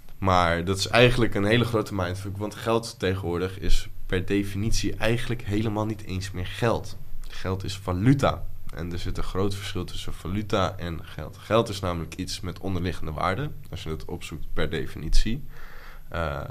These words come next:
stel je hebt een, van vroeger een dollar met een, eh, zeg maar, eh, goldprijs eraan gehangen, zeg maar.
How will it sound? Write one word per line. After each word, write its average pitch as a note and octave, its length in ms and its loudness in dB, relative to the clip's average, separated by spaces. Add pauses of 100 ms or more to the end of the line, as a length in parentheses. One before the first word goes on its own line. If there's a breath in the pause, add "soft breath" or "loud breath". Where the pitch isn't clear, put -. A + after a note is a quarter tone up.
stel - 240 2
je G2 80 6
hebt G2 160 2
een, F2 320 2 (220)
van G2 200 2
vroeger G2+ 520 2
een G2 160 -2
dollar G2 480 8 (760)
met F#2+ 200 4
een, F2+ 360 0
eh, E2+ 360 2
zeg D2+ 180 -6
maar, D#2 420 0 (240)
eh, E2 180 -4 (160)
goldprijs G#2 680 4
eraan G2 320 4
gehangen, G#2+ 360 0
zeg G2 200 -2
maar. G#2 300 -4